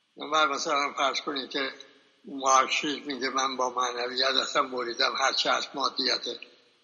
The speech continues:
نه، منتها اون معنویتی که میگوید من، به اصطلاح، اه،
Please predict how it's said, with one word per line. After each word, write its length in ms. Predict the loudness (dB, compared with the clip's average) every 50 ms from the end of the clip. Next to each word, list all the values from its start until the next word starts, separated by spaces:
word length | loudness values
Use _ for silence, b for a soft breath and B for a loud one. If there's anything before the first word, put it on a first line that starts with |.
| _ _ _ _ _ -2
نه، 420 | 2 4 4 4 4 0 -4 -12 -12
منتها 480 | -12 -10 -2 4 6 6 6 6 4 -2
اون 280 | -4 0 4 4 4 4
معنویتی 920 | 4 4 4 4 4 4 2 0 0 2 2 2 2 2 2 -2 -6 -10
که 120 | -10 -10
میگوید 500 | -10 -10 -10 -8 -4 -2 0 0 0 -2 -4 -10 -20 -20 -20 -20 _ _ _ _ _ _ _ -16
من، 500 | -8 0 4 6 6 6 4 2 -2 -10 -14 -18 -20 -20 -20 -20 _ _ _ -20 -16 -14 -12 -12 -10 -10 -10 -6 -2
به 160 | -2 0 4
اصطلاح، 580 | 4 4 4 4 4 4 6 6 6 4 4 0 -6 -14 -16 -18 -20 -20 -20 -20 _ _ -10 -4
اه، 560 | 0 2 2 2 2 2 2 2 0 0 -2